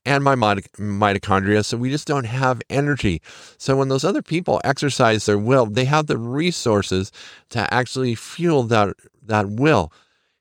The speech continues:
If you're in the same boat that I am, you deal with chronic fatigue and you have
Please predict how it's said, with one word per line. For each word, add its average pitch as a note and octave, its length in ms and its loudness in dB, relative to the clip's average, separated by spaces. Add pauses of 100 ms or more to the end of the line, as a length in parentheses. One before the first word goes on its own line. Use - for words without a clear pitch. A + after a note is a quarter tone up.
If G#2+ 180 -8
you're B2+ 180 2
in B2+ 160 2
the C3+ 120 2
same D3+ 260 0
boat D#3 220 2
that C3+ 120 0
I C3 220 2
am, G2 360 0
you G2+ 120 -4
deal A#2 200 2
with B2+ 140 0
chronic A2+ 340 0
fatigue F#2 480 -4
and G2 140 -2
you G#2 80 -4
have G#2+ 240 -2